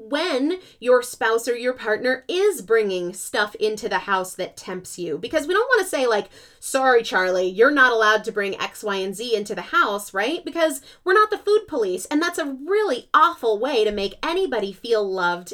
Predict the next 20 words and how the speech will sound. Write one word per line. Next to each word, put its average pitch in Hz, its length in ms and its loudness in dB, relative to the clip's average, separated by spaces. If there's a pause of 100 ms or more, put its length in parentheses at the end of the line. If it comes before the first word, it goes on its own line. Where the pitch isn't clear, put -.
and 226 180 -2
cared 330 340 -4
for. 131 440 -6 (500)
So 370 240 0
when 320 320 0
they 466 180 2
bring 233 260 2
that 190 200 -2
stuff 185 260 -4
into 190 220 -6
the 180 160 -10
house 190 300 -4
that 247 160 -8
represents 214 560 -2
a 202 40 -6
temptation 190 680 -8
to 220 100 -12
you, 196 460 -4 (440)
consider 359 640 0
it 453 300 -4